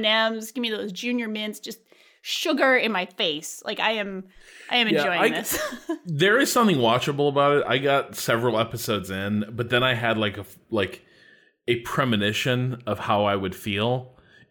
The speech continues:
Speaker 2: if I watched the rest of this series.
Speaker 1: <laughs>
Speaker 2: Uh,
Speaker 1: Oh, no.
Speaker 2: and I was like, "I need to get out of this right now."
Speaker 1: <laughs>
Speaker 2: Uh, 'cause I just can't, I just can't.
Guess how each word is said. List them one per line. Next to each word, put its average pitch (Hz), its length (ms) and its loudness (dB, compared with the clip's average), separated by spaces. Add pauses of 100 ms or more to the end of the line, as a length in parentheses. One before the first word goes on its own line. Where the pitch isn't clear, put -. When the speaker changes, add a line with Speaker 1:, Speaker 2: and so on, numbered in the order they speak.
Speaker 2:
if 127 200 -2
I 113 100 4
watched 101 460 0
the 107 80 -2
rest 95 280 -4
of 92 120 -6
this 90 160 -6
series. 92 500 0
Speaker 1:
<laughs> - 40 4 (1080)
Speaker 2:
Uh, - 0 -
Speaker 1:
Oh, 113 560 4
no. - 320 -4
Speaker 2:
and 123 220 4
I 127 100 4
was 123 240 2
like, 117 300 2
"I 107 180 2
need 120 160 2
to 104 40 -2
get 98 180 -2
out 104 180 2
of - 80 -6
this - 200 -10
right 90 200 -4
now." 92 340 -6
Speaker 1:
<laughs> - 580 -2
Speaker 2:
Uh, 92 460 -2 (140)
'cause 131 280 2
I 113 220 2
just 113 240 -4
can't, 113 460 -2 (1040)
I 117 80 4
just 120 240 -2
can't. 85 400 -4